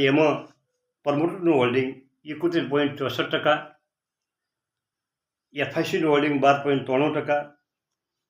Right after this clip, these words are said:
ડી આઈ આઈનું હોલ્ડિંગ નવ પોઇન્ટ તેર ટકા અને પબ્લિકનું હોલ્ડિંગ ફક્ત સો ટકા છે. આ બે કંપનીઓ, બીજી કંપનીની પણ વાત થઈ છે ભાષણમાં, પણ આ બે કંપનીઓની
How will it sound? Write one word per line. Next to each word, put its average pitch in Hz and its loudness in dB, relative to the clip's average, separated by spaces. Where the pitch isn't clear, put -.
ડી 135 -2
આઈ 175 8
આઈનું 160 4
હોલ્ડિંગ 139 2
નવ 135 2
પોઇન્ટ 139 -2
તેર 151 -2
ટકા 147 0
અને 139 -2
પબ્લિકનું 160 2
હોલ્ડિંગ 123 0
ફક્ત 151 -12
સો - -8
ટકા 117 -6
છે. - -20
આ 180 0
બે 202 6
કંપનીઓ, 175 2
બીજી 170 2
કંપનીની 196 2
પણ 170 4
વાત 165 4
થઈ 160 0
છે 160 -2
ભાષણમાં, 151 2
પણ 147 0
આ 139 -2
બે 156 4
કંપનીઓની 143 -2